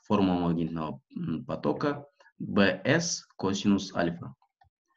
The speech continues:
Если, почему, когда берем мы косинус альфа, вот зам-, заметьте тут, косинус альфа берем когда? Когда у нас вектор между магнитной индукцией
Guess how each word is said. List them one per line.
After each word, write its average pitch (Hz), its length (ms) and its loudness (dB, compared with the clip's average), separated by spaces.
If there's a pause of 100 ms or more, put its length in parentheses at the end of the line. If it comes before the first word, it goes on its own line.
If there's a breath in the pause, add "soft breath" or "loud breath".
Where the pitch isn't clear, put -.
(520)
Если, 104 640 4
почему, 139 600 4
когда 135 260 6
берем 156 260 10
мы 127 120 8
косинус 104 360 4
альфа, 165 220 2
вот 110 160 4
зам-, 92 220 2
заметьте 95 440 4
тут, - 220 -2 (680 soft breath)
косинус 107 440 4
альфа 90 320 2
берем 87 320 4
когда? 110 460 4 (160)
Когда 104 280 6
у 104 40 10
нас 95 260 6
вектор 104 360 4
между 90 520 4 (280)
магнитной 98 600 6
индукцией 92 920 2